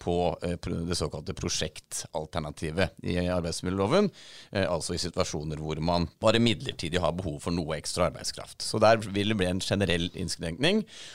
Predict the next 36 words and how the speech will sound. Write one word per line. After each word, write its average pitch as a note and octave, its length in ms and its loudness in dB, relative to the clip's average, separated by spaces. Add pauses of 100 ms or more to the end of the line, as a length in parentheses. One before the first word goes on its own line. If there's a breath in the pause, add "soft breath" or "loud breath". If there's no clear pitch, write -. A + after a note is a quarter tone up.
Og C3+ 100 0
så, C3+ 520 6
eh, C3+ 240 4
i C#3 60 0
tillegg D#3 420 2
så - 160 -2
kommer G2 220 0
det B2+ 100 4
en A#2 80 0
ganske F#2+ 380 0
dramatisk F#2 760 0
innskrenkning E2 640 -2
som G#2 200 0
er E2 180 2
bransjerettet F2 1300 0
og G2 100 2
geografisk E2 640 -4
rettet, F#3 460 0 (340 loud breath)
og A#2+ 100 -2
det A2 100 4
er F#2+ 180 6
da F2+ 360 2
forbudet D2+ 640 -2
mot E2 240 -4
innleie C#2 380 -6
totalt - 800 -4
sett - 340 2
innenfor G2+ 320 -4
bygg D#2+ 220 -6
og F#2+ 160 2
anlegg D#3 320 2 (340 soft breath)
i, F#2 420 0
eh, F2+ 300 0
Oslo E2 320 -2
og D2+ 120 0
Viken. - 300 -6